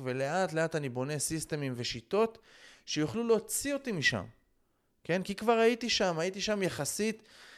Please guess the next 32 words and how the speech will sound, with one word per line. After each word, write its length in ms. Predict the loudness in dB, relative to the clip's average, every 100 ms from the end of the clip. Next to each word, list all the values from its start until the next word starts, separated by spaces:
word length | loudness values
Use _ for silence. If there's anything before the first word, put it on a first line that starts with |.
| -20 -20 _ _ 2
כמעט 400 | 4 4 2 -4
הצלחתי 440 | 4 4 6 8
להגיע 320 | 8 8 8
לשם, 400 | 8 6 4 4 4
אבל 200 | 4 6
הייתי 260 | 4 4
איפשהו 300 | 2 2 0
ברמה 380 | 4 4 4 2
סטטית, 500 | 2 6 6 4 -8 0
כן? 200 | 0 0
כמעט 300 | -2 -2 -2
הצלחתי 300 | -2 -4 0
להגיע 280 | 0 2 0
לשם 240 | 0 -2
בעסק 320 | 0 0 -2 -6
הקודם, 420 | -6 -2 -2 0
אבל 260 | 2 2 2
הרמה 640 | -2 -6 -10 -2 2 2
הסטטית 720 | 2 0 0 0 -2 -4 -6 _ _ -20 -20 -20 _ _ -6
ניצחה 420 | -4 -2 2 2 2 0
במצב 460 | 0 0 4 4 6
הזה, 220 | 6 4
וגרמה 480 | 4 2 2 4 4
לי 100 | 4
לא 160 | 4 4
ליזום, 440 | 2 2 0 -2 -12 -8
ולא 240 | 0 2
לעשות 360 | 2 2 -2 -2
עוד, 240 | -2 -2 0
ולא 140 | 0
לעשות 260 | 0 0
עוד, 100 | -4